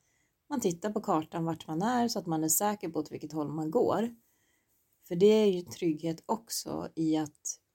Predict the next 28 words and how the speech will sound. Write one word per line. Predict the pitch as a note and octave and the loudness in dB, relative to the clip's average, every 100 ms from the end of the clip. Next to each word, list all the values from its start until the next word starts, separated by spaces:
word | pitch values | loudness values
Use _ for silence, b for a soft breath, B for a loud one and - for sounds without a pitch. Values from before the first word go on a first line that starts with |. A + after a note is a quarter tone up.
| _ _ - | _ _ -4
det | E3 | -2
är | D#3+ | 2
lätt | C#4 - E3 | 0 0 -4
annars | D3 D3 D#3 | -4 -6 -6
att | D3+ - | -8 -8
så | - | -10
här, | - | -4
ja, | A#3 C#4+ | 0 2
men | F3+ | 2
vi | E3 | 2
ska | G3 D#3+ | 2 0
ju | |
hitåt. | D#3 G#3+ - - - - - | -2 -4 -6 -14 -14 -18 -10
Och | E3 | -6
så | G#3 | -2
går | F3+ G#3+ | 2 4
man | A3+ A3 | 4 4
och | F#3+ | 4
går | D#3+ F#3 | 4 2
och | F3+ | -4
går | - G2 | -4 -4
och | - | -4
sen | D#3 D3 | -6 -8
bara, | A#2 - | -10 -8
oj, | G3 F3+ - - | -6 -6 -8 -12
vart | D3+ - | -16 -12
är | - A3+ E3 | -10 -8 -8
vi? | D#3+ | -10